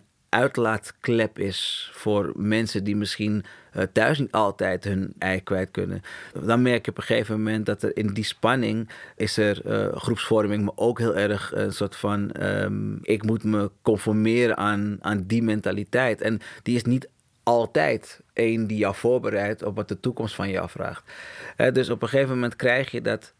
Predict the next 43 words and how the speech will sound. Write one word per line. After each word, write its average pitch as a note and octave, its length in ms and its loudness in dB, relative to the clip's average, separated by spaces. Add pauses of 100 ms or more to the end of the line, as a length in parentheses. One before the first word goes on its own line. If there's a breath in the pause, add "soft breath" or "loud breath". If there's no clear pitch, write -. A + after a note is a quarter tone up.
dat G2 160 -4
die A2 160 0
werelden A#2+ 720 2
los A#2+ 300 2
van A2+ 180 -2
elkaar G#2+ 460 0
werkelijk G#2+ 400 0
bestaan. - 560 -2 (500 loud breath)
En G#2 260 -2
dat G2+ 360 -2
op - 180 -4
een G2+ 60 -2
gegeven B2+ 360 2
moment G2+ 280 -2
die G#2 120 -2
mensen G#2 380 -2
die G#2 340 -2
uit G2 400 0
die G2 640 -2
ene A#2+ 520 4 (180)
monotone G2 600 0
wereld, G2 480 -2 (440 loud breath)
eh, - 80 -12
op - 60 -8
een - 80 -6
gegeven G2+ 240 -2
moment G2+ 180 0
richting G2+ 280 -2
politiek F#2+ 440 -2
gaan G#2 240 -4
of F2+ 80 -4
richting G2+ 280 -4
bedrijfsleven G2+ 800 0
gaan, F#2+ 180 -4
dat F#2 100 -6
ze F#2+ 120 -4
directeuren A#2 600 0
worden, G2+ 220 -4
dat G2+ 120 -4
zij A#2+ 240 0
in A2+ 80 -2
staat B2 380 0
zijn G#2 260 -4